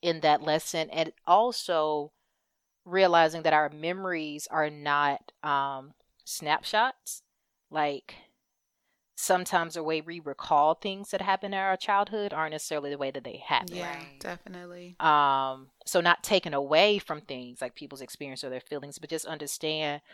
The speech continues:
Speaker 1: s-, we were looking through things, at things through a child's lens.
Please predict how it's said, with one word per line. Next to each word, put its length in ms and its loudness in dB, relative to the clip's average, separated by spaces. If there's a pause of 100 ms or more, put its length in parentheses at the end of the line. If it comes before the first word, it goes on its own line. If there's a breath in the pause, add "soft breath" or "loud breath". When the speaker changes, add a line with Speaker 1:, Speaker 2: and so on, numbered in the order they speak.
(320 soft breath)
Speaker 1:
s-, 160 -10 (600)
we 180 -8
were 180 -2
looking 500 -4
through 160 -6
things, 460 -10 (200)
at 120 -2
things 280 -14
through 160 -8
a 40 -6
child's 540 2
lens. 680 -12